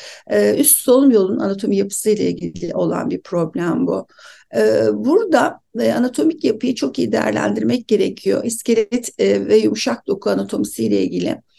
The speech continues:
Bazı kişilerde üst solunum yolu iskeleti çok önemli mesela. Onu da, e, vurgulamak isterim. Çocuklarda bu ortodontik problemlerin baştan çözülmesi lazım ki ileride bu kişiler, e, apne hastalığına, e,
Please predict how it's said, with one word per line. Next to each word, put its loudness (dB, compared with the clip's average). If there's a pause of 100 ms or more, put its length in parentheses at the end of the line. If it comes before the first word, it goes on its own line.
(260)
Bazı 0
kişilerde -2
üst 0
solunum 4
yolu 4
iskeleti -2
çok -4
önemli 0
mesela. -2
Onu 0
da, 2 (320)
e, 2
vurgulamak 0
isterim. -2 (160)
Çocuklarda 2 (220)
bu 4 (160)
ortodontik -2
problemlerin 0
baştan -2
çözülmesi -2
lazım 2
ki -8
ileride -2
bu -12 (100)
kişiler, -2 (280)
e, 2
apne -2
hastalığına, 0
e, 2